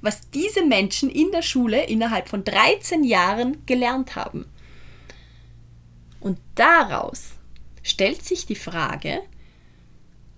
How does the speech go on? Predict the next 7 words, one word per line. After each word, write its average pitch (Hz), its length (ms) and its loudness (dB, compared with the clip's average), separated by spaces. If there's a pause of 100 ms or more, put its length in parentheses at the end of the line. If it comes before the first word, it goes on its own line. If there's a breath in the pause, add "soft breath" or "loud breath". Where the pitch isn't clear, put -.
(420)
wo 220 340 0
dann 269 200 2
in 214 140 -2
der 180 140 -6
Zukunft - 840 -2 (100)
die 185 120 -2
Wertschöpfung, - 760 -2